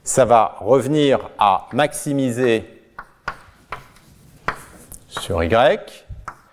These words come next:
P de Y, fois la probabilité de I égale un à D de P de X I, sachant Y.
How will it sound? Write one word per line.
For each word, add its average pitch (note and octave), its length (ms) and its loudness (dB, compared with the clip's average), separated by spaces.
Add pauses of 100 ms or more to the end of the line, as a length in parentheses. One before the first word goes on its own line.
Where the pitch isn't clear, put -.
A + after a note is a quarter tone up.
(600)
P C#3 140 2
de A#2+ 80 -2
Y, A2+ 640 2 (800)
fois - 640 4 (500)
la B2+ 140 2
probabilité B2+ 800 -2 (400)
de A#2+ 200 0
I D3 140 4
égale G#2+ 420 2
un C3+ 220 2 (100)
à G2+ 120 0
D C#3+ 480 0 (380)
de G#2 80 0
P C#3+ 220 2
de A2+ 100 0
X - 320 -4
I, E3 240 0 (1120)
sachant - 380 -2
Y. D2+ 180 -6